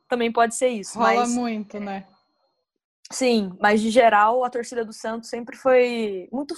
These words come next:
Speaker 1: fofa comigo. <laughs>
Speaker 2: Bel, conta você um pouco também como que é com você no canal, enfim, se você,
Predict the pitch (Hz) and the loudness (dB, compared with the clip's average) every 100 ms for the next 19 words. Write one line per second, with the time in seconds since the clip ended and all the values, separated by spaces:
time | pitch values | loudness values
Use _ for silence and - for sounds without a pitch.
0 | - 214 185 - 185 240 202 156 - 208 | 0 2 2 -2 -2 0 0 -2 0 0
1 | - 285 254 - - 254 311 330 269 302 | 0 -2 -2 -10 -14 2 4 6 4 2
2 | 330 370 453 466 - 392 381 - 320 311 | -2 0 -2 -2 -2 -4 -4 -2 0 0
3 | - 302 262 247 285 311 - 254 247 - | -4 -2 0 0 -2 -2 0 0 -2 -6
4 | - 240 226 220 247 233 226 - 233 226 | -2 2 2 0 -4 -2 -2 0 0 0
5 | 220 226 208 190 202 233 240 226 214 208 | 0 2 2 0 -2 0 0 -2 -6 -12
6 | - 208 196 185 208 185 196 - 208 | -12 -10 -10 -12 -12 -12 -10 -4 -4